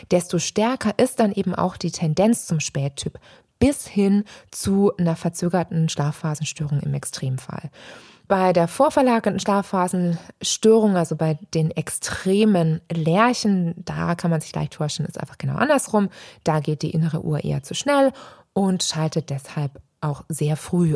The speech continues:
auf Nacht um. Übrigens, die Länge unseres inneren Tages und damit eben auch der Chronotyp, die sind in weiten Teilen genetisch bedingt.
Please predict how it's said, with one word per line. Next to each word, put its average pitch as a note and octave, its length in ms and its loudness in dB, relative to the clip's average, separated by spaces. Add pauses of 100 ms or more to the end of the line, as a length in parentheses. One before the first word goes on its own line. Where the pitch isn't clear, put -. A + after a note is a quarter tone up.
auf - 260 -6
Nacht C#3 420 -6
um. C#3 220 -6 (640)
Übrigens, D4 360 2 (140)
die F3 160 0
Länge B3+ 380 2
unseres G#3 360 0
inneren G#3 320 2
Tages F#3+ 480 -2
und D#3 200 -2
damit G#3 340 0
eben - 180 -4
auch D3+ 140 -4
der C#3 160 -6
Chronotyp, - 640 -4
die A#3 140 -6
sind B3 240 -2
in D3 240 -2
weiten G#3+ 360 -4
Teilen E3+ 480 -4
genetisch D3+ 460 -4
bedingt. - 500 -16